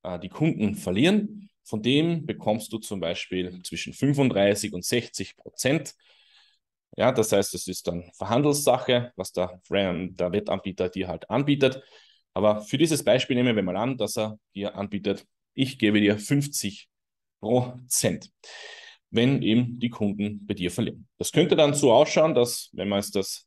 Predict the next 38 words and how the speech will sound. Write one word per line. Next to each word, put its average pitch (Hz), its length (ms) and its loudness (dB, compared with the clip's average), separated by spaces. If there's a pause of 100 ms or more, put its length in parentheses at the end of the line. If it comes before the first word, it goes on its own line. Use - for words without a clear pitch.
(100)
als - 180 -10
Beispiel 127 380 2
hier 117 100 0
uns 107 220 -2
anschauen, 113 480 0 (460)
dass - 220 -6
zum 87 120 -6
Beispiel 90 180 -4
der - 100 0
Einsatz 127 540 0
aller 98 240 0
Kunden 156 440 2
im 101 180 -2
Monat 131 500 0
zum - 140 -14
Beispiel 92 200 -12
zweihunderttausend 98 840 0
Euro 127 280 0
sind. 151 360 -2 (120)
Das - 160 -20
ist - 180 -18
dann 85 80 -10
schon - 220 -10
eine 92 240 -2 (400)
sehr 143 260 4
gut 180 460 0
gehende 151 640 4
Wettfiliale 147 680 0
mit 147 180 -8
zweihunderttausend 127 880 -4
Euro. 120 400 -2 (380)
In 120 140 -8
der 123 100 -4
Regel 117 320 2
hast 104 240 -2
du 101 60 -4
am 95 120 -8
Anfang, 98 720 -4